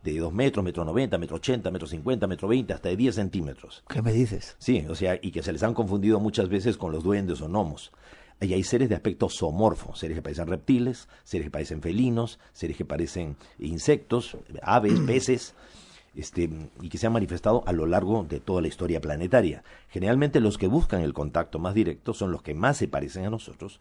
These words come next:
Speaker 1: o los que pueden asumir una apariencia como la nuestra. Muchas veces no son como nosotros lo estamos viendo, porque ellos saben que nosotros juzgamos por las apariencias, y si vemos a alguien diferente, vamos a pensar que es malo simplemente pues distinto.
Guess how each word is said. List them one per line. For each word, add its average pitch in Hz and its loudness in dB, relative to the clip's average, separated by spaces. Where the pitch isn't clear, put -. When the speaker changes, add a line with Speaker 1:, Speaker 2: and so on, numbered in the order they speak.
Speaker 1:
o 87 -2
los 82 -4
que 98 -4
pueden 113 2
asumir 95 -2
una 73 0
apariencia 71 -4
como 67 -8
la 71 -2
nuestra. - -2
Muchas 120 2
veces 117 2
no 95 -2
son - -4
como 73 -8
nosotros 73 -10
lo 76 -10
estamos 71 -10
viendo, 82 -6
porque 87 -4
ellos 120 2
saben 117 0
que 95 -4
nosotros 92 -6
juzgamos 85 -2
por 85 -4
las 73 -8
apariencias, 107 -2
y 85 -14
si - -8
vemos 113 2
a 95 0
alguien 92 0
diferente, 76 -6
vamos 87 -8
a 76 -6
pensar 80 -4
que 85 -10
es 76 -8
malo 90 -2
simplemente 76 -8
pues 69 -12
distinto. - -18